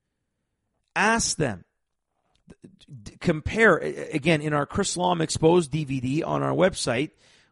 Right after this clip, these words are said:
we go, I go through and I compare the God of the Bible, Adonai, Elohim, El Shaddai, Yahweh, Jehovah God, versus the false God of Islam, Allah. And one of the things we do is look at the characteristics.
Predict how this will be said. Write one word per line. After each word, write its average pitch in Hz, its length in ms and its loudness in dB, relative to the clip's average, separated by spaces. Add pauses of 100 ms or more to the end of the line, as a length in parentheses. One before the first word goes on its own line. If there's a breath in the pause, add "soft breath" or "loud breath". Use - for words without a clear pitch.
we 156 200 2
go, 139 200 0
I 135 140 0
go 151 220 6
through 156 280 -4
and 180 100 -8
I 180 80 -8
compare 151 600 -2 (200 soft breath)
the 135 120 -4
God 123 360 -2
of 185 140 -4
the 190 80 -2
Bible, 135 640 -2
Adonai, 147 680 0
Elohim, 147 640 -2 (340)
El 180 220 2
Shaddai, 123 520 0
Yahweh, 143 840 4
Jehovah 170 580 4
God, 131 400 -10 (680)
versus 160 480 0
the 143 160 -4
false 160 580 0
God 135 340 -2
of 143 120 -4
Islam, 123 580 -4
Allah. 160 560 2 (320 soft breath)
And 135 240 -2
one 156 160 0
of 185 60 -2
the 165 80 -8
things 156 240 -6
we 156 100 -4
do 131 240 2
is 147 100 0
look 147 140 -4
at 165 80 -8
the 147 80 -10
characteristics. 147 880 -2